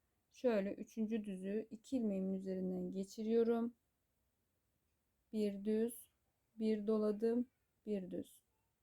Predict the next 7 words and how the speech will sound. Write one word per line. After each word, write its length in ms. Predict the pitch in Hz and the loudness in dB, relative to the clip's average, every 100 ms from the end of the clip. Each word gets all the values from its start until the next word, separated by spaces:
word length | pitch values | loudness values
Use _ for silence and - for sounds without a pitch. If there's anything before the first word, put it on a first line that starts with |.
| _ _ _ _ | _ _ _ _
Kenardaki 640 | - 262 220 202 208 214 220 | 2 4 4 2 -2 -4 -8
iki 240 | - 269 | -4 0
ilmeğimi 380 | 233 208 196 196 | 2 2 2 0
de 80 | 208 | -4
ters 400 | - 226 220 208 | 2 2 2 0
olarak 420 | 196 202 226 - _ _ _ _ | 2 4 2 -2 _ _ _ _
örüyorum. 480 | 214 190 180 170 | -6 -4 -4 -6